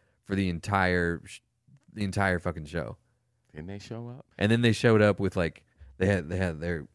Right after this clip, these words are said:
Speaker 1: like, drinks and hot dogs and shit, and they're like, "You're in our seat." They were the only ones that were kinda assholes about it. And it's like, "Well, 'cause they just got here." But it was like,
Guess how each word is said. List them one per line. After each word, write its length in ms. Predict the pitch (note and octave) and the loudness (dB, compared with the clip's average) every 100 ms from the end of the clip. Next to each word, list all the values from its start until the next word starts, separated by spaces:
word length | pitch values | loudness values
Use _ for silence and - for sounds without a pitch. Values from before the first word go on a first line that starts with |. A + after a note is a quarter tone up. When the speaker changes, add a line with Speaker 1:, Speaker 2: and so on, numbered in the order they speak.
| _ _ | _ _
Speaker 1:
like, 160 | F2+ D#2 | -10 -8
drinks 400 | - F#2+ F2 - | -4 -4 -4 -8
and 100 | E2 | -10
hot 200 | F#2 E2 | -8 -6
dogs 320 | F2+ F2 E2+ | -4 -4 -4
and 120 | F2 E2 | -8 -12
shit, 360 | - F2 D#2+ - | -14 -12 -12 -16
and 80 | - | -12
they're 140 | E2 D#2+ | -4 -4
like, 140 | D2+ | -2
"You're 160 | G#2+ A2 | 0 0
in 60 | |
our 100 | F#2 | 0
seat." 220 | E2 G#2+ F2 | -2 -4 2
They 120 | A#2 | 4
were 140 | A2 | 4
the 80 | G2 | 2
only 140 | F2+ | -2
ones 120 | E2+ D#2+ | -4 -6
that 60 | |
were 80 | D#2 | -8
kinda 200 | D#2+ D2+ | -8 -8
assholes 380 | D#2 - D2 D2 | -8 -10 -14 -16
about 220 | C2+ C2 | -20 -18
it. 60 | B1 | -18
And 100 | E2 | -8
it's 80 | |
like, 160 | F2 D#2+ | -6 -2
"Well, 160 | G2 F2 | -2 -2
'cause 160 | F2 | -2
they 140 | F2 D#2 | -4 -4
just 180 | D2+ | -8
got 140 | D#2+ A1 | -12 -14
here." 200 | - _ - - - _ _ _ _ _ _ _ _ | -18 _ -20 -20 -20 _ _ _ _ _ _ _ _
But 100 | B2 | 6
it 60 | C#3+ | 6
was 120 | C3 | 6
like, 300 | C#3+ A2 | 4 2